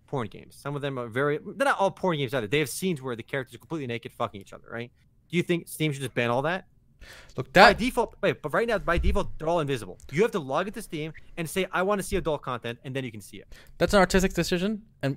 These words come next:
Speaker 2: I have personal opinions on that, right? Or what I would do if I ran Steam, but I'm not gonna fault Steam for selling something I don't like, right? But I will fault Steam for hosting and pu-, and, and promoting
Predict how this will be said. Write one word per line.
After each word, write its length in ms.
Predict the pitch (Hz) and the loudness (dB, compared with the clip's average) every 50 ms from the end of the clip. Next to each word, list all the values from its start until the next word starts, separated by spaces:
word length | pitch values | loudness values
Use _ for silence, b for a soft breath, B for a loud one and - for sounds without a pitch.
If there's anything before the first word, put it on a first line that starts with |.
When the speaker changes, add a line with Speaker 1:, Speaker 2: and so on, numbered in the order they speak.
| - - | -2 4
Speaker 2:
I 80 | - 143 | 6 8
have 180 | 160 139 - - | 8 8 10 12
personal 380 | - 147 151 - - 185 185 | 12 12 12 10 6 4 4
opinions 340 | 185 - - 190 202 196 175 | 6 6 6 6 6 6 6
on 140 | 196 196 190 | 6 6 6
that, 180 | 208 214 - - | 6 6 4 4
right? 160 | 135 135 151 | 2 2 2
Or 80 | 139 127 | 2 2
what 140 | 117 135 | 2 4
I 100 | 120 135 | 6 6
would 160 | 139 139 147 135 | 6 6 6 6
do 80 | 160 | 4
if 80 | 147 - | 4 4
I 140 | - 120 127 | 4 4 4
ran 160 | 131 143 151 | 4 2 -2
Steam, 300 | - - 160 180 196 202 b b b b b | -2 0 0 0 0 -2 b b b b b
but 100 | - - - | 0 4 8
I'm 100 | 170 175 | 8 10
not 160 | 190 202 196 | 10 10 10
gonna 160 | 202 196 170 | 10 10 10
fault 380 | 143 - - - 165 170 170 - | 10 10 10 10 10 10 8 6
Steam 340 | - - 135 117 107 110 123 - - - - | 2 0 2 2 2 2 -2 -6 -14 -20 -20
for 280 | - - 147 139 131 131 | -4 2 4 4 4 4
selling 360 | 131 - 156 147 139 139 135 | 4 6 6 8 8 6 4
something 240 | - - 127 135 139 | 2 0 0 0 2
I 140 | 101 127 131 | 4 6 6
don't 100 | 127 120 | 6 6
like, 240 | 117 107 92 - - - | 4 2 0 -2 -2 0
right? 240 | 110 113 143 147 - b b b b | 0 2 0 0 -2 b b b b
But 100 | b 196 - | b 6 10
I 160 | - 185 185 | 12 12 12
will 220 | 175 160 214 240 | 12 12 12 12
fault 300 | 254 - - 208 196 - | 12 12 12 12 12 10
Steam 320 | - - - 220 175 156 170 b b b | 8 4 4 6 6 4 2 b b b
for 100 | b 185 | b 8
hosting 380 | 160 - 202 226 214 - 240 226 | 12 12 12 12 12 12 8 8
and 100 | 202 - | 10 12
pu-, 160 | - 196 - | 10 10 10
and, 140 | - 165 160 - | 6 2 4 4
and 180 | - 165 160 156 | 4 2 10 12
promoting 540 | - 175 160 185 214 208 180 170 180 180 | 12 12 12 12 12 12 12 10 8 4